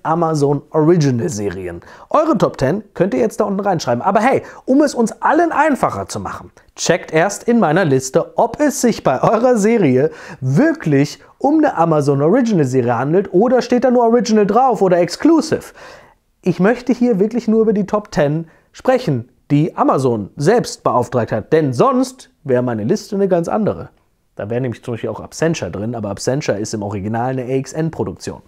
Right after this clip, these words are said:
Ja, ist alles nicht so einfach mit den Originals. Leute, das war's mit meinem Video. Ich hoffe, es hat euch trotzdem gefallen. Wieso auch trotzdem, ne? Hat's euch gefallen?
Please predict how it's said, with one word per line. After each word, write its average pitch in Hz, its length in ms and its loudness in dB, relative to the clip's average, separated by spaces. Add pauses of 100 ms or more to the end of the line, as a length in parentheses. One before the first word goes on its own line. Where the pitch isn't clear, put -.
(1040)
Ja, 233 160 2 (1120)
ist 190 160 0
alles 220 220 2
nicht 196 160 2
so 185 80 2
einfach 123 240 0
mit 107 140 -4
den 101 100 -6
Originals. 92 460 -6
Leute, 269 240 2
das 254 160 0
war's 254 180 0
mit 226 100 -2
meinem 214 200 2
Video. 226 360 4
Ich 220 120 0
hoffe, 226 160 0
es - 80 -2
hat 220 100 0
euch 190 160 -2
trotzdem 247 480 0
gefallen. 214 560 2 (1160)
Wieso 113 220 -4
auch 92 120 -4
trotzdem, 98 480 -6
ne? 151 180 -4 (920)
Hat's - 160 -14
euch 131 120 -6
gefallen? 269 300 -8